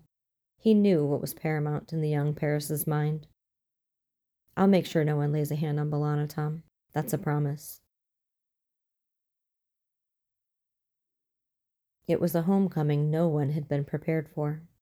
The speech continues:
Every Voyager crew member was in the process of being debriefed.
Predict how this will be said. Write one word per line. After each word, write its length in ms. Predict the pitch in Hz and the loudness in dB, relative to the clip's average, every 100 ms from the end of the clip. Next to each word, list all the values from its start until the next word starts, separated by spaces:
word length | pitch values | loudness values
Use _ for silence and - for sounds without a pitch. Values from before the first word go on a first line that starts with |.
| _ _ _ _ _ _ _ _ - | _ _ _ _ _ _ _ _ 2
Every 320 | 165 165 196 | 2 4 2
Voyager 520 | 185 165 160 160 185 | 4 4 4 2 -2
crew 200 | 180 175 | 0 0
member 320 | 151 147 143 | 0 0 0
was 200 | 143 156 | -2 -2
in 100 | 156 | -2
the 80 | 147 | -2
process 480 | - 165 160 147 - | 0 0 2 -2 -2
of 100 | 139 | -2
being 240 | 147 147 | 0 0
debriefed. 540 | 151 156 151 147 220 | 0 0 0 0 -6